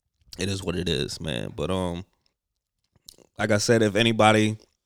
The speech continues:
wants to watch, they, they, I, I feel you should,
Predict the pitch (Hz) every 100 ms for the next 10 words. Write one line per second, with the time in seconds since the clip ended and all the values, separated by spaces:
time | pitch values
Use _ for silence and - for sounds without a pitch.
0 | _ _ _ _ _ _ _ - - _
1 | 107 98 95 92 95 98 - 101 107 117
2 | 139 107 120 123 139 151 135 113 - -
3 | - - - - - _ _ _ _ _
4 | _ _ _ _ _ _ _ _ _ _
5 | - 131 - 120 104